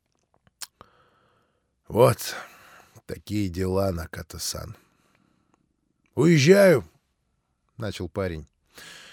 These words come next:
"Ничего не поделаешь. Не могу же я тут навеки поселиться.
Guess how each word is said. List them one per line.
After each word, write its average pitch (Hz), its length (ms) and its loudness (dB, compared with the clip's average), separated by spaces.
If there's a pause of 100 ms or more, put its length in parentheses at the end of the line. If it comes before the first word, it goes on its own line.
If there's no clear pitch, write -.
(400)
"Ничего - 360 0
не 165 100 6
поделаешь. 135 760 0 (1040)
Не 107 120 -8
могу 135 280 0
же 95 120 -4
я 92 80 -4
тут - 280 -16 (640)
навеки 98 480 -4
поселиться. - 680 -14